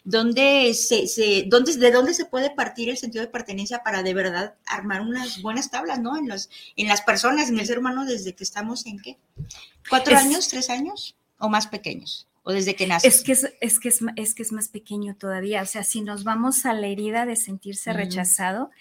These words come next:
Speaker 2: que es lo que afecta el sentido de pertenencia, desde el vientre se puede dar eso.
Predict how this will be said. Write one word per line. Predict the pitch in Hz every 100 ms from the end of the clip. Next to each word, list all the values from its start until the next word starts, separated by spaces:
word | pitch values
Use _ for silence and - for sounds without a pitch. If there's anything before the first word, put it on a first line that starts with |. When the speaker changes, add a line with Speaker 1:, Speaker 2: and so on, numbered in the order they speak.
| - -
Speaker 2:
que | 220
es | 208
lo | 226
que | 226
afecta | 196 - 202 -
el | 214
sentido | - 202 202 196 208
de | 220
pertenencia, | 196 - 190 185 185 185 247 285 - _ _ _ _ _ _ _ _ _ - _ _ _
desde | 214 214 202
el | 185
vientre | 202 277 285 -
se | 190
puede | - 175 160 156
dar | -
eso. | 151 -